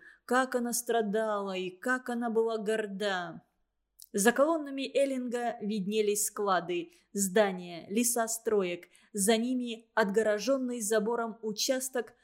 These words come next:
с новыми цехами, а за ними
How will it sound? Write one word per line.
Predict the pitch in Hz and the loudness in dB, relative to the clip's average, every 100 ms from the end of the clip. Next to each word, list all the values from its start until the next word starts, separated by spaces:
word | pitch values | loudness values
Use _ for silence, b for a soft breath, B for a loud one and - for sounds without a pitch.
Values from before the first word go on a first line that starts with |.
| b | b
с | - - | -4 0
новыми | 247 285 277 254 | 4 2 0 -6
цехами, | 254 262 254 220 180 180 165 - _ - | -4 -4 0 2 2 -2 -8 -16 _ 2
а | 202 | 4
за | 185 196 | 4 0
ними | 185 226 262 196 170 - | -2 0 2 2 0 -8